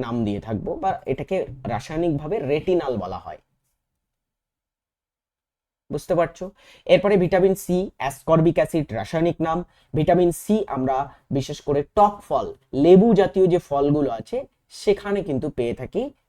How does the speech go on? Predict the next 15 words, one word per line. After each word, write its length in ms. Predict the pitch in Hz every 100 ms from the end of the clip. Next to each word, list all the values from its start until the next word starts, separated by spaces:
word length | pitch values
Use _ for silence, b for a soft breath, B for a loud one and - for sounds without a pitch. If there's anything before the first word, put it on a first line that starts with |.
| -
ভিটামিন 340 | 123 113 123 127 -
সি, 140 | 156 110 - b -
লেবু, 300 | 143 131 135 127 - 139
আমলকি। 520 | 139 139 135 131 131 123 - _ _ _ _ _ _ _ _ _ _ _ _ _ _ _ _ _ _ _ _ _ _ _ _ _ _ -
আচ্ছা, 440 | 76 - - - - _ b b b
এরপরে 320 | 180 214 214 170
ভিটামিন 340 | 160 190 202 156 135
ডি, 140 | 226 143 82 - _ _ -
এটা 240 | 156 196 208 180 156 - - -
সবচেয়ে 380 | 175 - 202 190 160
ভালো 180 | 135 180 -
উদ্দেশ্য 320 | 147 160 - - 196 - _ _ -
সমুদ্রের 560 | 170 160 151 165 156 127
মাছ, 220 | 123 151 - - _ _ _ 110
আহ, 160 | 107